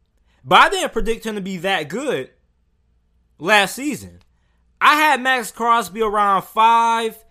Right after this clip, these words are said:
maybe six sacks as a rookie. But if I was to tell you I was expecting Max Crosby to have ten sacks in his first season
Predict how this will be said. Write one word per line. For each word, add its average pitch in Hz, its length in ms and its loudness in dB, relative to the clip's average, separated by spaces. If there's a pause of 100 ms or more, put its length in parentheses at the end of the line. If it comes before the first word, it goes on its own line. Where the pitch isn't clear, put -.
(220)
maybe 233 340 -2
six 220 280 -10
sacks 208 320 -4
as 175 160 -6
a 156 60 -10
rookie. 156 440 -8 (1160)
But 214 200 2
if 208 100 -4
I 269 120 6
was 349 100 -4
to 262 80 -12
tell 262 180 -4
you 254 80 -4
I 240 60 0
was 233 100 -4
expecting 214 340 -6
Max 208 240 -6
Crosby 214 360 -4
to 202 100 -6
have 190 240 -2
ten 226 260 -8
sacks 214 460 -2
in 196 80 -8
his 185 200 -6
first 220 360 -4
season 214 560 -10